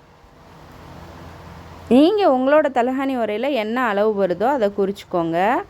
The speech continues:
அதுக்கப்புறமா நம்ம துணியில போட்டு வெட்ட ஆரம்பிச்சிடலாம். நான் இப்ப எப்படி வெட்டுறது அப்படிங்கிறத உங்களுக்கு காமிக்கிறேன். ஃபஸ்ட்டு நம்ம அகலத்துக்கு குறிச்சுக்கலாம். இங்க பாருங்க,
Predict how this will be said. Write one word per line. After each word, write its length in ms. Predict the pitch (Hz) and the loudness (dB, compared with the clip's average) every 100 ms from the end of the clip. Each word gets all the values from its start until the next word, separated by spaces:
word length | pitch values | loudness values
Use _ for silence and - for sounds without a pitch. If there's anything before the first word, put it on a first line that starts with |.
| - - - - - | -18 -20 -20 -20 -10
அதுக்கப்புறமா 600 | - 190 180 180 202 226 | -2 0 -2 -2 -2 0
நம்ம 240 | 294 247 202 | 2 2 0
துணியில 380 | 185 196 208 196 | 0 -2 0 0
போட்டு 300 | 180 190 247 | -2 -2 0
வெட்ட 380 | 190 160 190 | 0 0 0
ஆரம்பிச்சிடலாம். 720 | 180 165 160 165 165 180 269 320 | 0 -2 -4 -4 -2 -2 -2 -4
நான் 200 | - 190 | -4 -2
இப்ப 220 | 180 180 | -2 0
எப்படி 280 | 180 180 240 | -2 0 0
வெட்டுறது 500 | 196 156 208 220 226 | 0 0 -2 0 -2
அப்படிங்கிறத 440 | 185 185 175 170 | -2 -4 -4 -4
உங்களுக்கு 380 | 214 185 165 180 | -4 -2 -4 -4
காமிக்கிறேன். 500 | 170 170 160 170 285 - - - - - - - _ - - - - - - - - - - - - | -4 -4 -2 -2 -2 -6 -20 -20 -20 -20 -20 -20 _ -20 -20 -20 -20 -18 -16 -14 -14 -16 -16 -14 -2
ஃபஸ்ட்டு 440 | 226 214 - - 339 | 0 0 -2 -2 2
நம்ம 480 | 277 220 208 214 311 311 285 - _ - - - - | 2 0 -2 -2 -2 -6 -8 -16 _ -20 -20 -20 -20
அகலத்துக்கு 760 | - 139 202 269 285 294 - 202 | -6 -2 0 0 -2 -4 -4 -4
குறிச்சுக்கலாம். 680 | 202 196 - - 165 170 233 - - _ - - - _ _ - | -4 -6 -8 -4 -2 -2 -4 -8 -14 _ -20 -20 -20 _ _ -12
இங்க 160 | 185 196 | -4 -2
பாருங்க, 600 | 196 196 180 175 185 | 0 0 0 -2 -4